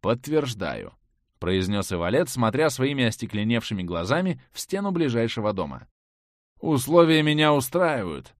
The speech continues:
Надеюсь, мы сможем наладить дальнейшее сотрудничество». «Вот и замечательно!» — довольно потер руки Кальран.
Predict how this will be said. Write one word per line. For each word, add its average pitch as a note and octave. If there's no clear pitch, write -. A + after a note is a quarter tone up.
Надеюсь, C3
мы C#3
сможем B2+
наладить E3
дальнейшее C3
сотрудничество». A#2+
«Вот A2+
и D3+
замечательно!» — B2+
довольно F#2+
потер D3+
руки A#2
Кальран. F2